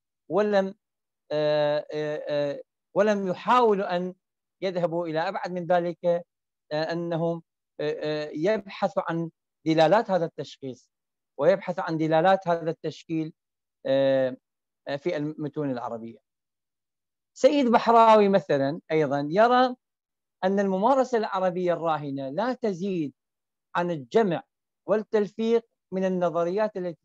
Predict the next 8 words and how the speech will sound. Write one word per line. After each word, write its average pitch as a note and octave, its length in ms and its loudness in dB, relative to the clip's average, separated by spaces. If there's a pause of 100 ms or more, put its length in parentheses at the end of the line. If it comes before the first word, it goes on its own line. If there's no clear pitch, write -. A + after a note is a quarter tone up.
تظهر G3+ 240 -4
في - 60 -12
الغرب C3+ 300 -6 (520)
ثم G3+ 240 0
تختفي، B3+ 760 0 (880)
ليقوم F#3 680 2 (1500)
النقاد G#3 600 -2
ب-، G3 600 -2